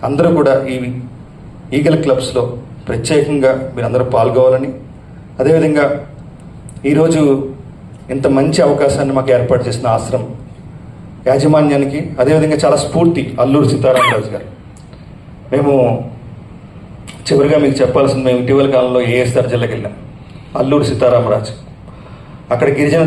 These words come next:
తమ్ముళ్ళని, చెల్లెల్ని అందరిని అడిగాం. మొత్తం సుమారుగా పదహారు వందల అవేర్‌నెస్ క్యాంపెయిన్ లాస్ట్ వన్ ఇయర్‌లో కండక్ట్ చేయడం జరిగింది. అక్కడ అల్లూరి నడిచిన నేల చాలా పవిత్రమైంది, ఆ నేలలో గంజాయి పండకూడదని చెప్పేసి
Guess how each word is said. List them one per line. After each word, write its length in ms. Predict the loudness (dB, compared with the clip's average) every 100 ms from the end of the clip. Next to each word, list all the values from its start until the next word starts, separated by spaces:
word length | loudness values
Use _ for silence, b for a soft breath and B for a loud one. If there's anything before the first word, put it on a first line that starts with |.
| 2
తమ్ముళ్ళని, 420 | 2 4 4 2
చెల్లెల్ని 400 | 2 2 2 2
అందరిని 340 | 2 2 2
అడిగాం. 260 | 2 0 -2 -6 -12 -18 -20 -20 -20 -20 -18 -12 -8 -4
మొత్తం 280 | -2 0
సుమారుగా 480 | 2 4 4 4 4 4 2 2
పదహారు 300 | 2 2 2
వందల 180 | 2 2 4
అవేర్‌నెస్ 360 | 4 2 0
క్యాంపెయిన్ 460 | -2 -2 0 0 0 -2 0 2
లాస్ట్ 280 | 2 0 -2 -2 -2
వన్ 140 | 0
ఇయర్‌లో 220 | 2 2
కండక్ట్ 340 | 2 -2 -2 -4
చేయడం 200 | -6 -6
జరిగింది. 260 | -8 -8 -8
అక్కడ 160 | -6 -6 -8 -12 -18 -18 -18 -20 -20 -18 -18 -18 -18 -2 0
అల్లూరి 340 | 2 4 4 4
నడిచిన 260 | 2 0 0 2
నేల 160 | 2 -2 -6 -12 -4
చాలా 180 | 2 2 4
పవిత్రమైంది, 600 | 0 0 -2 -2 -2 -8 -12 -18 -20 -20 -18 -4
ఆ 60 | -2 2
నేలలో 340 | 2 4 4 2 -2 -10 -12 -4
గంజాయి 340 | -2 2 2 2
పండకూడదని 500 | 2 2 0 0 -2
చెప్పేసి 400 | -2 -2 -2